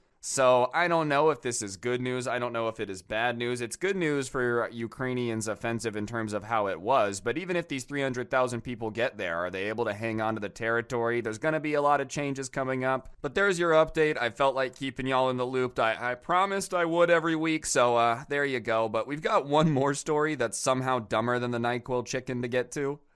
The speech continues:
Okay, so we all know TikTok does things sometimes that is, uh, not considered fantastic, and this next trend is just bonkers. I guess Hyundai and Kia, two car companies,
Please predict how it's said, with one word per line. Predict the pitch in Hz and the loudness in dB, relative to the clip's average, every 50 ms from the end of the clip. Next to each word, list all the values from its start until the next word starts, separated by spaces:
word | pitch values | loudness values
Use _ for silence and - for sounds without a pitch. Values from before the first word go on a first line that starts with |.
| _ - | _ -2
Okay, | - 160 165 - 156 143 135 | 0 0 0 2 2 0 2
so | 127 - 160 | 2 2 2
we | 165 165 185 196 | 2 2 4 6
all | 214 220 220 | 6 6 6
know | 180 165 151 139 | 6 4 2 2
TikTok | 123 - - 135 131 - - 131 123 120 117 - | 2 0 -2 -4 -4 -2 0 2 2 2 2 0
does | - 117 113 117 113 - | -2 -2 -2 -2 -2 -4
things | - - 120 120 117 117 | -4 -4 -4 -2 -2 -4
sometimes | - - 117 113 113 113 - 123 113 113 113 113 117 123 123 117 | -4 -4 -6 -6 -8 -8 -6 -6 -4 -4 -4 -4 -4 -6 -6 -2
that | 120 120 117 117 | 0 0 0 0
is, | 120 120 123 123 123 131 | 0 -2 -4 -4 -2 -2
uh, | 123 120 123 123 135 | 0 0 0 0 -2
not | 165 185 202 208 - - | -2 -4 -4 -4 -4 -8
considered | 165 147 131 - 147 131 123 120 110 107 | -10 -10 -6 -4 -4 -2 -2 -4 -4 -6
fantastic, | - - 117 113 107 101 101 - - 107 107 104 104 107 - - - 123 120 123 - - | -10 -8 -8 -6 -8 -8 -10 -12 -10 -8 -6 -6 -6 -6 -6 -4 -2 -2 -2 -2 -4 -6
and | 131 139 | -8 -6
this | 160 175 160 - 156 | -4 -4 -2 -2 -2
next | 156 123 120 123 123 - - | -2 -2 -2 -2 -4 -6 -10
trend | - - 147 131 127 127 127 120 | -6 -2 0 0 0 0 0 -4
is | 117 107 - | -6 -8 -6
just | - 110 107 107 - 101 85 | -4 -4 -4 -4 -6 -8 -6
bonkers. | - 98 101 107 113 117 - 123 127 127 127 131 127 - - | -4 -2 -2 -2 -2 -4 -4 -2 0 0 0 -2 -4 -8 -6
I | - 160 185 | -4 -4 -2
guess | 180 240 262 254 - - | -2 -2 -2 -2 -2 -4
Hyundai | 156 156 147 151 156 165 180 180 190 196 170 156 | -2 -2 -2 -2 0 0 0 0 0 -2 -6 -8
and | 143 127 | -10 -10
Kia, | - - 139 127 131 135 143 147 | -10 -8 -6 -2 0 0 0 -2
two | 143 - - 143 135 | -2 -4 -6 -6 -6
car | 117 - 131 117 117 | -6 -4 -2 -2 -2
companies, | 120 - 131 120 120 120 127 123 120 120 123 127 123 120 | -2 -4 -6 -8 -6 -6 -6 -6 -6 -6 -6 -6 -8 -10